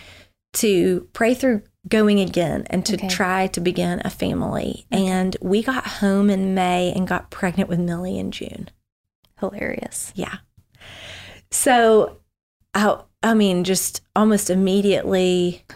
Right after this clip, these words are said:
Speaker 2: What was that feeling like, though? I mean, 'cause you're coming home from a completely different country. I mean, just, like,
Speaker 1: Mm-hmm.
Speaker 2: the immediate change is very substantial.
Speaker 1: Mm-hmm.
Speaker 2: But then you look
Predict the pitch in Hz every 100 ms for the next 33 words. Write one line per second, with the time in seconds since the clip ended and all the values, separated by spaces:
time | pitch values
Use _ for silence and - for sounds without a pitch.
0 | - 349 453 440 330 220 - - - 196
1 | 180 170 - - - - 214 202 - 233
2 | 220 233 202 - _ _ _ _ _ _
3 | - 392 427 508 508 285 226 214 202 202
4 | 190 185 175 _ - - 226 214 208 214
5 | 226 254 202 185 190 180 180 190 _ _
6 | _ 214 226 - 254 - 226 190 190 170
7 | 180 220 262 277 254 - - 180 160 151
8 | - 156 165 160 151 - 147 147 143 139
9 | 151 151 180 180 175 196 220 196 214 226
10 | 214 202 - 269